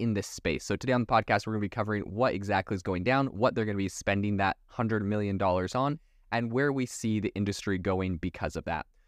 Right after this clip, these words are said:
So the first thing to say is that Amazon's cloud unit said that it's gonna be allocating this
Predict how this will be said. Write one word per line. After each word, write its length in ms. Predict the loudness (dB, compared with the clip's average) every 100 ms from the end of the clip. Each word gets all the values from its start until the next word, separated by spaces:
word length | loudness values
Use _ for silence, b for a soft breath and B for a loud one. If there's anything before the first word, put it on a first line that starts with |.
| -20 _
So 140 | -2 -2
the 80 |
first 240 | 2 0 2
thing 160 | -2
to 120 | 0 -4
say 360 | -2 -2 0 0
is 260 | -2 -2 -2
that 160 | -2 0
Amazon's 420 | 0 2 2 0
cloud 420 | -2 0 0 0
unit 480 | 0 0 0 0 -4 -4
said 240 | -2 0
that 100 | 0
it's 120 | -2
gonna 160 | -2 -2
be 120 | -2
allocating 480 | 0 0 2 0 0
this 180 | -2 -4